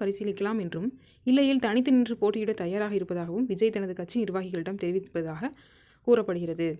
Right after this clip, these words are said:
தமிழகத்தில் கூட்டணி அமைத்தால்தான் வெற்றி பெற முடியும் என்ற கலாச்சாரத்தை மாற்ற விரும்புவதாக விஜய் கூறி வருகிறார்.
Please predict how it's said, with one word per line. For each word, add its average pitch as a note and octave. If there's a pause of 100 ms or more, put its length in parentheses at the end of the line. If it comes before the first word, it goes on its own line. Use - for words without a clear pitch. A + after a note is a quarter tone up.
(800)
தமிழகத்தில் B3
கூட்டணி G#3+
அமைத்தால்தான் F#3+
வெற்றி G3
பெற F#3+
முடியும் F#3+
என்ற E3
கலாச்சாரத்தை F3+
மாற்ற E3+
விரும்புவதாக E3
விஜய் A3
கூறி F3+
வருகிறார். E3